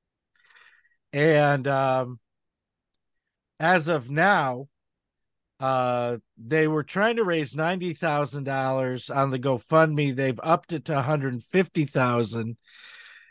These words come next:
And, uh, they already, uh, have exceeded a hundred thousand. They're at a hundred and eighteen thousand one hundred and twenty-two dollars. So that is, uh, thousands more than they actually had on GoFundMe.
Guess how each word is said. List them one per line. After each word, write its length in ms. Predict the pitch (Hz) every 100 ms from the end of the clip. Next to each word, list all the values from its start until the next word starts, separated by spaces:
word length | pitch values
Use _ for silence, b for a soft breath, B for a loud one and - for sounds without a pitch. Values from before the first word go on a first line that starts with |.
| B -
And, 480 | 143 143 143 143 139
uh, 280 | 139 135 131
they 280 | 135 165 165
already, 880 | 160 165 170 170 160 151 147 143 - _ _
uh, 560 | 127 127 127 127 123 117
have 420 | 110 143 139 123
exceeded 580 | 135 - - 156 143 135
a 60 |
hundred 380 | 127 151 143 139
thousand. 460 | 143 143 139 135 131
They're 200 | 131 131
at 100 | 123
a 60 |
hundred 380 | 123 147 135 127
and 80 | 123
eighteen 380 | 131 - 139 123
thousand 640 | 135 127 127 113 127 120 B B B
one 300 | 135 135 135
hundred 320 | 123 135 127
and 80 | 117
twenty-two 540 | - 135 123 113 - 110
dollars. 520 | 120 117 110 107 98
So 140 | 143
that 360 | 123 170 175 175
is, 560 | 165 156 147 143 127 - b b b b b
uh, 260 | 139 131 127
thousands 720 | 160 160 175 147 160 143 139
more 320 | 139 139 135
than 160 | 127 123
they 260 | 127 123 -
actually 580 | 113 135 143 - 127 120
had 300 | 131 131 117
on 160 | 110
GoFundMe. 720 | 107 110 - 131 113 101 90